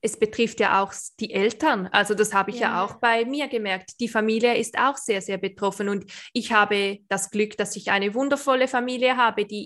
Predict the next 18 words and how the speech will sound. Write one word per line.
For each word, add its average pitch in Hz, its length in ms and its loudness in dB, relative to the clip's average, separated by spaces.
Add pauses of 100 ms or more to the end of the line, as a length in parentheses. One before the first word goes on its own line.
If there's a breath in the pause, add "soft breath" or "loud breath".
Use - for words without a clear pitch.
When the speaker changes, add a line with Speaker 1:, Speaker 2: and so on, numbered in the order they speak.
Speaker 1:
immer 277 260 2
zu 277 140 -4
mir 247 180 2
gestanden 226 540 0
ist, 220 240 -4
die 233 120 -8
immer 254 220 -2
zu 247 140 -2
mir 240 200 2
steht, 233 600 4 (320 loud breath)
durch 233 180 2
all 233 240 2
diese 262 240 -4
schlimmen, 247 540 -2
schweren 233 500 4
Zeiten. 240 560 -2
Und 214 280 -2 (480 loud breath)
trotzdem 247 600 2